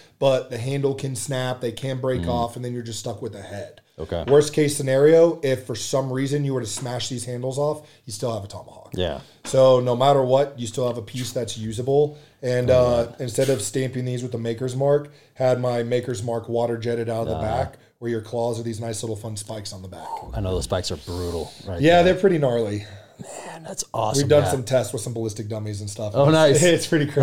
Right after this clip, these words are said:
Speaker 1: crazy.
Speaker 2: yeah. I got to do some ballistic dummy stuff down, uh, there. I shot through it, uh, for, which book was it? For, uh, either Savage Sun or The Devil's Hand. I forget which one. I think The Devil's Hand.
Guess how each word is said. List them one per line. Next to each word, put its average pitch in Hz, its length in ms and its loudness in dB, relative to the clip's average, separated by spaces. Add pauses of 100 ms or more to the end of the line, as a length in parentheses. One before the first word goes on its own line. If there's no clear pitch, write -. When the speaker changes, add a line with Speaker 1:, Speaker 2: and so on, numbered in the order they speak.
Speaker 1:
crazy. 143 280 4
Speaker 2:
yeah. 151 220 2
I 135 80 6
got 147 80 6
to 143 60 -2
do 147 80 6
some 139 120 6
ballistic 135 340 6
dummy 131 220 6
stuff 127 260 4
down, 120 340 6
uh, 117 180 6
there. 113 120 6
I 113 60 8
shot 123 320 2
through 127 200 4
it, 117 160 -2 (280)
uh, 107 380 0
for, 113 320 2
which 120 240 -4
book 104 160 -2
was 104 220 0
it? 92 80 -6
For, 104 260 0 (460)
uh, 104 360 0
either 104 140 -2
Savage 156 360 -2
Sun 160 440 0
or 127 720 0
The 113 80 -6
Devil's 110 320 2
Hand. 101 220 0
I 87 40 0
forget 95 280 -2
which 101 180 -4
one. 92 180 -4
I 82 60 -4
think 151 160 -4
The 107 80 -8
Devil's 90 280 -8
Hand. 90 180 -8